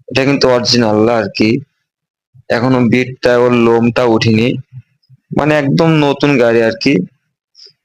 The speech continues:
এটা হচ্ছে আপনার আই থ্রি এস। গাড়িটি, আহ,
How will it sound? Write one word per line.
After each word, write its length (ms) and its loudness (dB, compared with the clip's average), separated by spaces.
এটা 220 -2
হচ্ছে 260 0
আপনার 440 0
আই 260 0
থ্রি 380 2
এস। 320 0
গাড়িটি, 720 2
আহ, 400 2